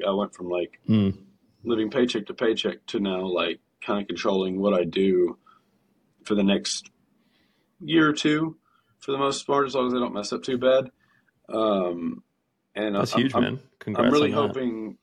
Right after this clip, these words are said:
Speaker 1: yeah, yeah, I'm really hoping this is, like, kinda me sunsetting from, like, the trenches of crypto, um, this cycle. Um, probably before the end of the cycle, to be honest, 'cause of these tours. Like,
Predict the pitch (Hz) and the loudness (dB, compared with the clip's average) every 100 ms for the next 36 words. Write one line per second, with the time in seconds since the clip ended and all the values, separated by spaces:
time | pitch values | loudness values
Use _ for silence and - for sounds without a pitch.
0 | _ 143 135 92 117 117 139 151 147 147 | _ 0 0 0 0 0 0 0 2 0
1 | 135 127 123 113 120 110 - 120 113 113 | -2 -4 -4 -4 -2 -2 -2 -2 0 -2
2 | 107 - 113 113 113 110 104 107 104 98 | -2 -2 0 -2 -2 0 0 -2 -4 -6
3 | 92 - 95 - 107 104 95 95 - 92 | -6 -6 -4 0 0 -2 -4 -4 -4 -2
4 | 98 90 92 - _ - _ _ _ _ | -2 0 -2 -6 _ -20 _ _ _ _
5 | - 107 98 95 90 85 - 110 95 98 | -2 0 2 -2 -6 -12 -6 -4 -2 0
6 | 87 82 82 - _ _ _ _ _ 98 | -2 -4 -8 -10 _ _ _ _ _ -6
7 | 98 95 92 95 - _ _ - 139 127 | -2 -2 -4 -8 -12 _ _ -4 -2 0
8 | 104 - 107 92 95 87 80 87 85 85 | -4 -6 -6 -6 -8 -8 -8 -6 -6 -6
9 | 85 95 90 90 87 - 98 98 98 101 | -4 -4 -4 -6 -6 -6 -6 -4 -4 -4
10 | - - 95 85 82 90 90 | -2 0 2 2 -2 -4 -6